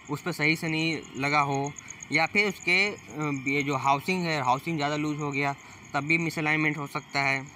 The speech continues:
या soft bent हो या clamping nut हो या हम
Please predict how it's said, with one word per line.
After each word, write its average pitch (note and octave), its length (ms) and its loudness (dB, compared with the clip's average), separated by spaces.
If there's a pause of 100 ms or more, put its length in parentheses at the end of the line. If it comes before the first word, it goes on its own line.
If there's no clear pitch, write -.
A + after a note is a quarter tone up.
(560)
या E3 80 2
soft E3 340 2
bent D#3 320 4
हो D3+ 320 2 (280)
या D3 80 2
clamping D#3+ 600 2
nut D#3+ 160 2
हो D3+ 360 0 (840)
या G#3 200 2
हम F3+ 340 0